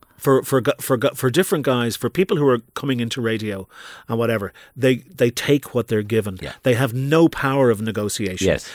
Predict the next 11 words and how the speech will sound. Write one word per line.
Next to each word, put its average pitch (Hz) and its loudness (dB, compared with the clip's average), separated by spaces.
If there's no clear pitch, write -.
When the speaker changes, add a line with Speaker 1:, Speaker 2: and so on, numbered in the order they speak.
Speaker 1:
because 135 0
they 143 0
don't 147 0
have 131 -2
the 120 2
experience. 120 -2
And, 127 -2
and 135 -4
in 135 -2
those 196 6
cases, 117 -2